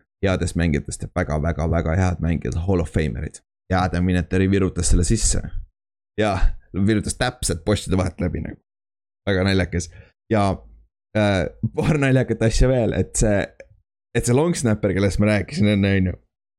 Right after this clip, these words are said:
Siis, äh, terve teise poolaja vend oli omaette: "Palun ära, ära, ära ole niimoodi, et me peame game winning field goal'i lööma. Palun ära pane mind sellesse situatsiooni." Ja arva ära, mis juhtus. <laughs> Ta oli selles situatsioonis.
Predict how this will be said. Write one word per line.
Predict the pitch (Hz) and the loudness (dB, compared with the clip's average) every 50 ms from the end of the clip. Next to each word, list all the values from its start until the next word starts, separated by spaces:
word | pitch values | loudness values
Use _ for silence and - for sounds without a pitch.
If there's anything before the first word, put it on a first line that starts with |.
| _ _ _ _ | _ _ _ _
Siis, | - 127 117 - 113 | 0 2 2 2 2
äh, | 107 101 95 | 0 0 2
terve | 85 135 127 117 107 - | 0 0 0 0 -2 -2
teise | - 151 143 147 131 127 120 107 | -2 0 0 2 2 2 2 2
poolaja | - 123 127 123 117 110 98 92 92 90 90 110 | 2 0 2 2 2 2 2 0 0 0 0 2
vend | 117 120 120 117 110 104 | 2 2 2 2 2 2
oli | 117 110 107 104 98 98 - - | 2 2 2 2 0 -2 -2 -2
omaette: | 110 113 117 113 110 107 - 101 92 - | 0 0 2 2 0 0 -2 -2 -2 0
"Palun | 104 107 107 104 101 101 | 0 2 2 2 0 0
ära, | 98 101 101 98 95 - - | 0 0 0 0 -2 -2 -2
ära, | - 104 107 107 101 98 98 95 - - - - - - - | -2 0 0 2 0 2 0 -2 -2 -6 -14 -20 -20 -10 -4
ära | 101 110 113 110 | -2 0 2 2
ole | 110 110 110 | 2 2 2
niimoodi, | 113 113 107 101 98 98 | 2 2 2 2 2 0
et | 98 107 | 2 2
me | 113 113 | 2 2
peame | 107 107 101 101 98 | 2 2 2 2 2
game | 110 110 110 110 107 | 2 2 2 2 2
winning | 104 104 104 104 98 98 | 4 4 4 2 2 0
field | - - 120 110 101 - | 0 0 0 0 0 0
goal'i | 107 101 101 98 | 0 2 2 2
lööma. | 95 92 92 - | 2 0 0 0
Palun | - 113 117 120 123 120 110 | 0 0 2 2 4 4 4
ära | 107 120 117 104 | 2 2 2 0
pane | 113 120 123 120 | 0 0 2 2
mind | 110 110 110 - | 2 2 0 0
sellesse | - 113 104 101 - - 90 | 0 0 0 2 0 0 -2
situatsiooni." | - - 104 - - 117 104 87 90 | 0 0 -2 0 0 0 0 0 0
Ja | 98 113 | 0 2
arva | 120 117 107 107 | 2 2 2 0
ära, | 101 92 | 0 0
mis | 92 95 80 107 | 0 0 0 0
juhtus. | 101 87 - - 110 - - - - - - - | 0 0 2 2 2 2 2 -2 -4 -4 -2 4
<laughs> | - - - 170 131 | 6 6 8 6 4
Ta | 131 123 123 | 2 2 2
oli | 117 117 | 2 2
selles | 117 123 113 113 110 120 | 2 2 2 2 0 0
situatsioonis. | 113 - 117 110 - - 113 104 104 104 90 - | 0 0 0 0 0 0 0 2 2 0 0 -2